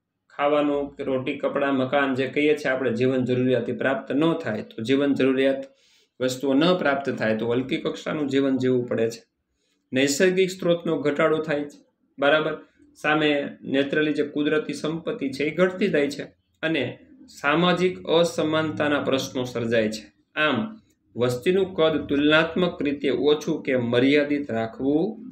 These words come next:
જોઈએ. ખ્યાલ આવી ગયો? તો તમને એવો પ્રશ્ન પૂછાય મિત્રો કે ભાઈ વસ્તીનું કદ શા માટે ઓછું અથવા મર્યાદિત રાખવું જોઈએ, તો એનો જવાબ થઈ ગયો આ.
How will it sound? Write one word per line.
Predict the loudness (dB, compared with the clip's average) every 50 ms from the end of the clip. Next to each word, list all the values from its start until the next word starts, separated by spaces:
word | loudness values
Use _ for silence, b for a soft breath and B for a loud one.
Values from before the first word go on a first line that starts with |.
| -16 -12 -10 -8
જોઈએ. | -6 -2 -2 -2 0 -2 -2 -4 -6 -8 -14 _ _ _ _ _ _ _ _ _ _ _ _
ખ્યાલ | -2 0 0
આવી | 0 0 -2 -2
ગયો? | -4 -6 B B B _
તો | -4 -2
તમને | 0 2 2 4 4 4
એવો | 4 2
પ્રશ્ન | 2 2 0 0 0 0 -2 -2 -2
પૂછાય | -2 -2 0 0 0
મિત્રો | 2 0 0 0 0 -2 -2 -4 -6 B B B B -12
કે | -6 -2
ભાઈ | 0 0
વસ્તીનું | 2 2 0 0 -2 -2 -4 -2 0 2 4 4 4 2 0 -4 -10 -12 -2
કદ | 2 2 4 4 2 0 -2 -6 -8 -14 -16 -16 -16 -16 -16 -16 -18 -18 -16 -16 -14 -12 -2 0
શા | 2 4 4 4
માટે | 4 4 4 2 2 2 2
ઓછું | 4 4 4 2 2 2 0 -2 -2
અથવા | -2 -2 -2 -2 0
મર્યાદિત | 0 2 2 4 4 4 4 2 2 0 0 0
રાખવું | 0 0 0 0 -4 -8 -10 -6
જોઈએ, | -2 0 2 2 2 2 0 -2 -2
તો | -2 -2 -2
એનો | 0 0 0
જવાબ | 2 2 2 2 2
થઈ | 0 -2 -4 -2
ગયો | 0 0 0 0
આ. | 0 -2